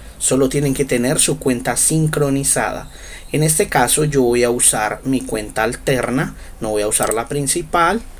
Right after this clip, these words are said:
Aquí está mi cuenta alterna. Y lo que voy a hacer es que me voy a ir primero a la Play Store.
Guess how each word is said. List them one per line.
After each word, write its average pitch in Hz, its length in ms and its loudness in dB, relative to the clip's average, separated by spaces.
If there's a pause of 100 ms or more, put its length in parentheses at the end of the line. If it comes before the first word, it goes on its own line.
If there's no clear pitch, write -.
(340)
Aquí 123 240 -4
está 113 240 2
mi 113 100 -2
cuenta 113 360 -2
alterna. 131 680 0 (520)
Y 220 80 2
lo 254 120 8
que 254 120 4
voy 190 220 6
a 185 40 4
hacer 170 240 2
es 151 160 2
que 180 140 0
me 175 120 2
voy 151 220 8
a 139 160 6
ir 117 200 2
primero 117 540 0 (180)
a 117 160 2
la 135 240 2
Play 123 440 2
Store. - 640 0